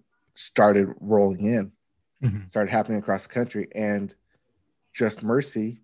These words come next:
Speaker 1: became free, available everywhere for those two weeks. I think they sent it to a month, but I watched it because of that, and it hits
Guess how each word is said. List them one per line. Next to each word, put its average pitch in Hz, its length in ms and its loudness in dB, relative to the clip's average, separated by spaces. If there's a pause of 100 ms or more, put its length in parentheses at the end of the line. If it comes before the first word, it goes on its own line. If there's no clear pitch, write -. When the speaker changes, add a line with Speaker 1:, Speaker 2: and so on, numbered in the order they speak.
(220)
Speaker 1:
became 110 600 -4
free, 107 640 -4 (100)
available 104 640 -2 (260)
everywhere 107 680 0 (460)
for 104 160 -4
those 98 240 -2
two 107 180 -6
weeks. 123 480 -8 (840)
I - 120 -20
think 131 120 -4
they 110 80 -2
sent 101 220 -6
it - 40 -18
to 101 80 -4
a - 20 -6
month, 95 360 -10 (220)
but - 260 -8 (1040)
I 107 120 2
watched 120 340 2
it 113 120 -4
because 139 320 0
of 107 120 -2
that, 101 360 0
and 101 300 -6 (760)
it 120 460 2 (100)
hits - 560 -4